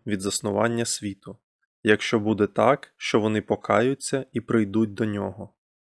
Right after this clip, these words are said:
Бо той, хто старанно шукає, знайде,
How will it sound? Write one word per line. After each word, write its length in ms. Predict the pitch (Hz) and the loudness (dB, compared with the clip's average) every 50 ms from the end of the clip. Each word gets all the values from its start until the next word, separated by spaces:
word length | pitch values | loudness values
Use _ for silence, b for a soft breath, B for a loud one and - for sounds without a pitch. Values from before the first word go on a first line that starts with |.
| _ _ _ _ _ _ _ _ _ - | _ _ _ _ _ _ _ _ _ -10
Бо 220 | - 110 104 120 | -2 4 4 6
той, 240 | - - 143 156 170 | 6 8 8 8 8
хто 200 | - - - 175 | 6 4 2 2
старанно 480 | - - - 147 135 139 143 147 147 143 | 2 4 4 6 6 6 4 2 0 0
шукає, 720 | - - 151 143 - - 123 123 123 123 123 123 123 123 _ _ _ | 0 0 -2 0 2 4 6 6 6 6 4 2 0 -4 _ _ _
знайде, 640 | - 104 92 98 107 107 107 104 98 90 85 73 - | -10 -8 -4 0 0 2 2 0 -2 -6 -10 -16 -20